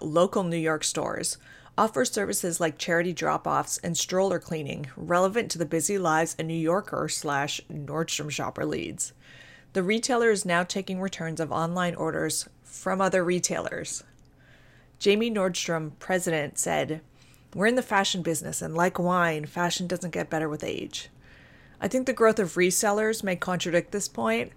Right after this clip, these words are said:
but the commitment to service almost always proves to be a good strategy,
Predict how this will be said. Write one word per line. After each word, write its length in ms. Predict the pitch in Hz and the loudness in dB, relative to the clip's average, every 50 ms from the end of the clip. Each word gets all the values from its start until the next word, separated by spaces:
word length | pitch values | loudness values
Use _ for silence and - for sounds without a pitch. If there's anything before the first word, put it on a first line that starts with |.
| - - - - - - - - - | -20 -20 -20 -20 -20 -20 -20 -4 4
but 160 | - 175 180 | 4 6 6
the 60 | - | 6
commitment 440 | 190 - 208 214 220 214 220 220 214 | 6 6 4 4 4 4 2 0 -2
to 80 | - 185 | -2 -2
service 420 | - - 175 170 156 165 165 - - - | 2 4 4 4 4 4 2 2 0 0
almost 340 | 170 170 175 170 - - - - | 0 2 2 0 -2 -2 2 4
always 420 | 170 180 180 175 180 170 165 - | 4 6 6 6 4 4 2 0
proves 380 | - - - 170 156 139 - - | 0 0 -2 -2 0 0 -2 -2
to 40 | 160 | 0
be 120 | - 156 | 0 -2
a 40 | 156 | 0
good 160 | - - 147 | -2 -2 -4
strategy, 680 | - - 160 - - - - - - - - - 131 | -2 -2 -2 -2 -2 -2 -4 -6 -6 -8 -8 -8 -12